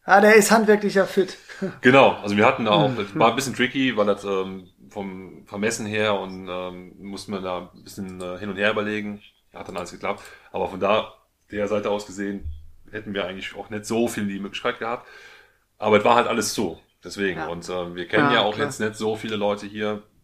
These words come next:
Speaker 2: Oder Düsseldorf eigentlich keinen.
Speaker 1: Ja.
Speaker 2: Ne? Und ich, ich kenne ein paar Leute persönlich, weil ich halt die zweimal mit im Kürzer war.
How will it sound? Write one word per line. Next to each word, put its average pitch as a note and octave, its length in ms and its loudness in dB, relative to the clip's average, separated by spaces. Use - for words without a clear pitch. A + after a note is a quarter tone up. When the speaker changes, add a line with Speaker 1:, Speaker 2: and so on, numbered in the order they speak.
Speaker 2:
Oder F2+ 200 -10
Düsseldorf G#2 380 -4
eigentlich F#2+ 160 -10
keinen. A#2+ 320 -2
Speaker 1:
Ja. F3 200 0
Speaker 2:
Ne? G2+ 40 -6
Und G2+ 60 -6
ich, C3 60 -2
ich B2+ 100 2
kenne D3 220 4
ein A#2+ 40 -4
paar C3 160 6
Leute A#2+ 200 2
persönlich, A#2 640 -4
weil A2 160 2
ich G#2 80 -8
halt G#2+ 120 -8
die G2+ 60 -16
zweimal G2+ 320 -4
mit G#2 140 -10
im F#2 100 -12
Kürzer A2 320 -4
war. A#2 300 -4